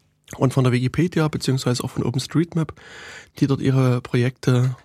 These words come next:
präsentiert haben. Also der Arbeitskreis Vorratsdatenspeicherung ist mittlerweile schon eine sehr, eine etwas ältere, äh, Vereinigung von, von Bürgerrechtlern, die sich meines Wissens, meiner Erinnerung nach, äh, zweitausendfünf gegründet haben,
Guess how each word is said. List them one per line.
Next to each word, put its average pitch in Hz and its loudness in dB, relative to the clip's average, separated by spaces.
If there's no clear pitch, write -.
präsentiert - -4
haben. 143 -2
Also 131 2
der 123 2
Arbeitskreis 131 0
Vorratsdatenspeicherung 131 0
ist - -4
mittlerweile 127 2
schon 127 -2
eine 120 0
sehr, 123 0
eine 117 2
etwas - -4
ältere, 147 0
äh, - -2
Vereinigung 160 2
von, 120 0
von 117 0
Bürgerrechtlern, 151 0
die 135 4
sich 131 0
meines 135 4
Wissens, 139 -4
meiner 127 2
Erinnerung 135 2
nach, 127 0
äh, - -2
zweitausendfünf 127 -2
gegründet 185 -4
haben, 156 -2